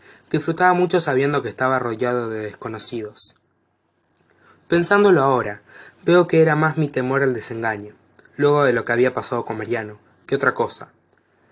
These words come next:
Si no trabé amistad con ninguno de los demás, no fue por falta del tiempo, sino por miedo. El veintiuno de julio,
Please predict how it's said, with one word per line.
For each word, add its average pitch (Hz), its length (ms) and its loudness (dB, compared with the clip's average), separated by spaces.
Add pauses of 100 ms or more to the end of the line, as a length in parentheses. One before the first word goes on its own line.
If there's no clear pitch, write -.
(220)
Si - 160 0
no 175 160 4
trabé 175 240 6
amistad 151 400 0
con 143 140 -2
ninguno 135 300 0
de 131 120 2
los 110 100 -2
demás, 113 460 -2
no 131 140 -2
fue 139 140 -2
por 127 160 -2
falta 117 300 -2
del 107 140 -4
tiempo, 107 400 -8 (340)
sino 143 300 -2
por 135 160 0
miedo. 104 340 -6 (3750)
El 160 160 2
veintiuno 202 380 4
de 190 100 4
julio, 120 520 -2